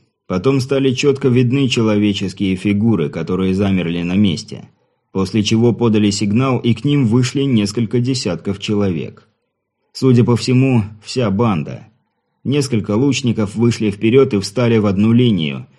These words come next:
Разведчики же нырнули во враг, чтобы через некоторое время появиться на этой стороне. Пока шло все, как и задумывалось. Перебравшись на эту сторону,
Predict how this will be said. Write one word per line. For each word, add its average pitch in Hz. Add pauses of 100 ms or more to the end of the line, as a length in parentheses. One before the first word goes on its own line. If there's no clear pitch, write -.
(140)
Разведчики 135
же 127
нырнули 127
во 131
враг, 127
чтобы 101
через 98
некоторое 107
время 113 (280)
появиться 151
на 110
этой 95
стороне. 85 (720)
Пока 104
шло 139 (180)
все, 104
как 95
и 110
задумывалось. 73 (1300)
Перебравшись 123
на 120
эту 110
сторону, 101